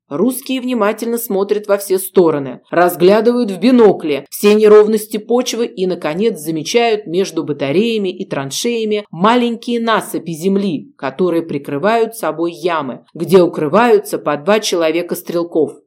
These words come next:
Этих насыпей около полусотни везде, где вчера не было ни малейшего возвышения. С русских укреплений видны только концы двух карабинов, да красный лоскут, свидетельствующий о засаде. Там,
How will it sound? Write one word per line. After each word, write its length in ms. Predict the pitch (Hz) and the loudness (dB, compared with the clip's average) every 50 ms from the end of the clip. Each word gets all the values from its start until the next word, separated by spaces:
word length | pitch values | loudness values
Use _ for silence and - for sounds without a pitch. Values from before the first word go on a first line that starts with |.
| _ _ _ _ _ | _ _ _ _ _
Этих 420 | - 233 277 277 277 233 220 202 | 4 4 4 4 2 0 -2 -2
насыпей 640 | 208 202 226 254 262 - - 226 - - 202 - - | -2 -2 -2 -2 -2 -4 -6 -6 -4 -4 -6 -2 2
около 380 | 214 240 254 240 - 233 226 214 | 2 2 2 2 0 2 2 2
полусотни 800 | 214 214 226 226 226 220 - - 254 233 196 160 - 160 160 | 2 0 -2 -2 -2 -6 -4 0 4 4 4 2 0 -8 -8
везде, 520 | 160 202 196 170 160 151 196 254 269 269 269 _ | -8 -8 -8 -8 -6 0 2 2 2 0 -4 _
где 240 | - 170 170 220 208 | -10 2 4 4 4
вчера 340 | 214 - 214 208 214 220 220 | 4 4 2 2 2 2 0
не 260 | 208 202 208 240 254 | 0 0 2 2 2
было 240 | 214 226 226 226 214 | 4 4 4 4 4
ни 200 | 202 196 233 277 | 2 2 2 2
малейшего 640 | 262 247 233 214 202 208 202 202 - 208 202 190 185 | 2 2 4 4 4 4 2 -2 0 0 0 0 -2
возвышения. 920 | 175 185 180 - 180 180 - - 185 165 156 147 139 135 - - - _ _ _ _ _ _ _ _ | -4 -8 -6 -6 -4 -4 -2 0 0 0 -2 -4 -6 -8 -10 -12 -16 _ _ _ _ _ _ _ _
С 140 | _ - - | _ -2 0
русских 420 | 202 240 285 277 277 - 220 208 - | 2 4 4 2 0 -2 -4 -4 -4
укреплений 720 | 196 - 170 165 165 165 185 226 247 247 226 220 202 - | -6 -4 -4 -6 -4 -2 0 0 0 0 -2 -4 -6 -6
видны 380 | 175 180 - 160 214 247 254 | -6 -8 -4 2 2 2 2
только 460 | 247 - _ 220 240 247 233 240 226 | 2 2 _ 4 4 4 2 -2 -2
концы 680 | 208 - - - 190 185 - - - 240 233 226 - _ _ _ _ _ | -2 0 -2 -2 -2 -4 -10 -6 -4 -4 -4 -4 -8 _ _ _ _ _
двух 380 | 147 160 180 208 233 - - | -6 -2 0 0 0 0 0
карабинов, 580 | - 214 208 208 208 208 233 220 180 151 127 - - _ _ _ _ | 0 4 4 4 4 4 2 0 0 -2 -4 -6 -10 _ _ _ _
да 160 | - 143 170 170 | -2 0 0 0
красный 480 | - 180 202 214 208 - - 220 214 | 4 4 4 4 2 0 0 2 4
лоскут, 560 | 214 214 220 214 - - - 262 226 - - - _ | 4 4 2 0 -4 -2 0 0 0 0 -4 -16 _
свидетельствующий 1080 | _ - - 165 165 156 170 170 160 160 165 156 165 - - 165 165 160 - - 170 170 | _ -14 -12 -10 -8 0 0 0 2 2 -2 -4 -6 -10 -10 -10 -8 -8 -8 -4 -4 -6
о 140 | - - 160 151 | -4 -4 -6 -4
засаде. 720 | 165 175 175 - - 190 160 151 143 - 139 117 - - _ _ _ _ | -4 -4 -4 -2 -2 -2 0 0 -2 -4 -8 -10 -10 -16 _ _ _ _
Там, 300 | - 202 202 226 226 220 | 0 0 2 2 0 -4